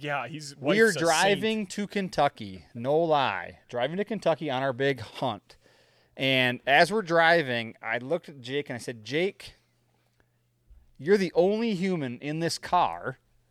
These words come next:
Speaker 2: for sure, let alone this county or this state, that would be in this car if we would have just had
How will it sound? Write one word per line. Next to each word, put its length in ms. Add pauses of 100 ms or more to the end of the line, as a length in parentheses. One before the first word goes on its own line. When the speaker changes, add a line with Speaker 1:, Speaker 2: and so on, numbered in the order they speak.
(360)
Speaker 2:
for 180
sure, 720 (300)
let 140
alone 320
this 140
county 380
or 80
this 200
state, 600 (580)
that 80
would 100
be 180
in 200
this 180
car 480 (320)
if 100
we 100
would 140
have 80
just 200
had 260